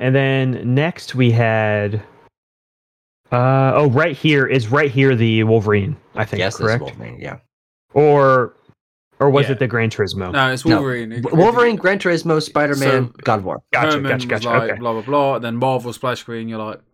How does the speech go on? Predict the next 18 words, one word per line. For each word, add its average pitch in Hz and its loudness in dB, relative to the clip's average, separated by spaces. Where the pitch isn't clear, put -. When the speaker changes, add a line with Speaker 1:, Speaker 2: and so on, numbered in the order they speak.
Speaker 3:
"Spider-Man." 92 -10
And 131 -8
I 120 -2
was, 113 -8
<gasps> - -20
Speaker 1:
Yeah. 104 0
Speaker 3:
That, 175 -2
that, 185 2
honestly, 175 4
that, 165 4
Speaker 2:
Yeah. 208 4
Speaker 3:
<laughs> - 4
I - 0
was, 170 0
like, 160 4
lying 196 2
down. 196 -2
<gasps> - -